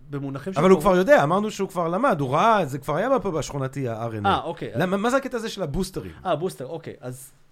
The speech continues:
Speaker 1: אנחנו הרבה פעמים, כאילו, ה-, המנה השנייה, אה, היא נותנת, מחדד, ה-, התגובה החיסונית לא נגמרת שם. כשאנחנו נחש-, נחשפים פעם שנייה... אנחנו גם מחזקים את התגובה החיסונית, אנחנו מייצרים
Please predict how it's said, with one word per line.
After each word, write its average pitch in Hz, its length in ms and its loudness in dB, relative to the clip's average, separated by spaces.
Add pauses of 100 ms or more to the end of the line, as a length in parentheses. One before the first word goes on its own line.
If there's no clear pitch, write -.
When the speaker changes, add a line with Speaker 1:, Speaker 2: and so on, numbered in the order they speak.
(220)
Speaker 1:
אנחנו 147 420 -8
הרבה 147 220 -6
פעמים, 208 380 -6
כאילו, 151 300 -8
ה-, 139 260 -8
המנה 156 320 -6
השנייה, 180 540 -6 (220)
אה, 139 60 -16
היא 131 560 -10
נותנת, 143 540 -10 (560)
מחדד, 151 580 -6
ה-, 147 180 -8
התגובה 160 260 -4
החיסונית 220 340 -8
לא 180 100 -4
נגמרת 143 360 -8
שם. 101 220 -14 (380)
כשאנחנו 151 260 -8
נחש-, 151 300 -12
נחשפים 160 460 -10
פעם 196 220 -4
שנייה... 180 400 -6 (640)
אנחנו 135 260 -8
גם 180 200 0
מחזקים 185 560 -4
את 175 100 -10
התגובה 147 320 -4
החיסונית, 147 540 -10
אנחנו 123 320 -10
מייצרים 147 460 -8